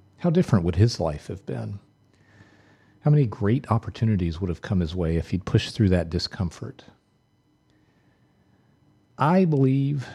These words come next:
that one of the best ways for you to get leads coming in is to get out there and teach your ideal clients something.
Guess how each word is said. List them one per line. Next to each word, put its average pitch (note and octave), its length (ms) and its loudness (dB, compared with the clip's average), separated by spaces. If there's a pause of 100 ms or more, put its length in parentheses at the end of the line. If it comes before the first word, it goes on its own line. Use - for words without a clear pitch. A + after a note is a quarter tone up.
(500)
that F#2+ 480 0
one A2 100 2
of G#2 80 4
the G2 60 2
best G2+ 260 0
ways G2+ 340 4
for - 140 -10
you G2 100 0
to F#2 80 -2
get F#2+ 200 -2
leads C#3 300 2
coming F2 280 -2
in D#2+ 380 -6 (560)
is C3+ 140 -2
to - 100 -2
get C#3+ 120 2
out D#3+ 200 4
there C3 180 4
and F#2 160 4
teach - 460 -10 (100)
your G2+ 420 -2
ideal G2 580 -2
clients E2+ 640 -6
something. F#2 680 -10